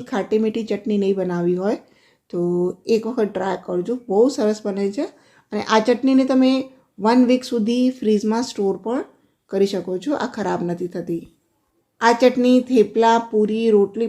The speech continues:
બધા સાથે સરસ લાગે છે. Even કોઈ સ્નેક સાથે પણ તમે આ સર્વ કરશો ને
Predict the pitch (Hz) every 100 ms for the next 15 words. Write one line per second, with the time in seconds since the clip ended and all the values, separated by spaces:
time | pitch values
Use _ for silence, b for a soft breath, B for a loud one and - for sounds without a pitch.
0 | 190 165 160 - 277 208 208 202 196 196
1 | 190 175 185 185 277 - b b b b
2 | 226 233 247 240 240 233 - 220 220 226
3 | 220 208 233 214 220 208 208 208 202 202
4 | 196 202 208 208 220 240